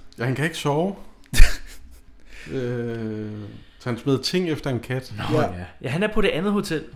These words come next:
Speaker 3: Øh.
Speaker 2: Ja, de, og det, gangsterne går ind over en mark for at komme over til det
Speaker 3: Ja.
Speaker 2: der.
Speaker 1: Ja.
Speaker 2: Er det et hotel? Er det ikke nærmest
Speaker 3: Ja.
Speaker 2: bare sådan et eller andet værelse hos en eller anden?
Speaker 3: Der står hotel,
Speaker 2: Ja.
Speaker 3: men med det der skilt var sådan lidt smadret.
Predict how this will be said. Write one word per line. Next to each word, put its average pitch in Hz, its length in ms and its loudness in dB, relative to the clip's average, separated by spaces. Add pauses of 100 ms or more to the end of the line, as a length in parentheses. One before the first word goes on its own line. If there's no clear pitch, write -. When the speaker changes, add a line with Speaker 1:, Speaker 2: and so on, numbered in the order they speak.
(180)
Speaker 3:
Øh. 123 280 -6 (200)
Speaker 2:
Ja, 151 160 4 (400)
de, 175 200 2
og 151 220 0
det, 160 180 2 (100)
gangsterne 160 460 2
går 165 180 2
ind 180 160 2
over 156 200 -2
en 156 100 0
mark 139 240 4 (140)
for 143 160 2
at 123 180 -8 (140)
komme 135 260 -2
over 127 160 -6
til 127 260 -6
det 123 100 2
Speaker 3:
Ja. 127 60 -2
Speaker 2:
der. 123 120 0 (380)
Speaker 1:
Ja. 123 180 -2 (380)
Speaker 2:
Er 139 140 0
det 143 80 0
et 139 60 -8
hotel? 170 460 0
Er 147 80 -4
det 135 80 -4
ikke 165 140 -8
nærmest 156 400 -2
Speaker 3:
Ja. 147 40 2
Speaker 2:
bare 139 100 2
sådan 170 160 -4
et 151 60 0
eller 135 140 -2
andet 139 220 -4 (560)
værelse 156 600 0
hos 156 240 -2
en 165 60 4
eller 160 100 -10
anden? 139 160 -4
Speaker 3:
Der 143 80 2
står 202 260 -2
hotel, 175 380 -2 (220)
Speaker 2:
Ja. 170 120 8 (120)
Speaker 3:
men 143 80 -2
med 147 60 2
det 156 140 -2
der 147 220 2
skilt 156 460 -6
var 135 60 -8
sådan 117 240 -8
lidt 117 140 -10
smadret. 120 300 -8